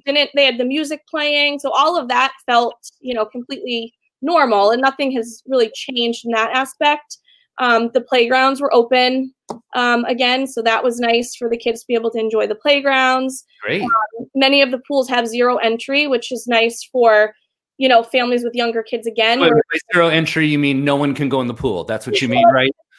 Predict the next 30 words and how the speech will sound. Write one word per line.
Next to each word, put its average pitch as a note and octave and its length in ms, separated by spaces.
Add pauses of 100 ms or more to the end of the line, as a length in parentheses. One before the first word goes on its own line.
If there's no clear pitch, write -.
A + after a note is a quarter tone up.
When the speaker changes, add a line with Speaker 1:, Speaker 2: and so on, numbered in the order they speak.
(120)
Speaker 1:
uh, D4 140
zero E4 180
Speaker 2:
Zero A3 180 (160)
people G3+ 280
can F#3 160 (280)
enter. F3+ 100
You D#3 180
can C#3+ 180
just F3 340
look D3+ 320
at F#2+ 140
it, E2+ 120
right? C3 360 (520)
Speaker 1:
Yeah, C#4 260
so C#4+ 440
no D#4 200
stairs. A#3 560
It's A#3 200
like B3+ 220
a B3+ 100
ramp B3 400
going B3+ 300
Speaker 2:
Oh, G#3+ 60
Speaker 1:
in, G#3 80
Speaker 2:
no A#3 60
Speaker 1:
right? B3 120 (240)
Speaker 2:
stairs. G3+ 640
Oh, D#3 440
that's D3+ 220 (360)
Speaker 1:
<laughs> - 120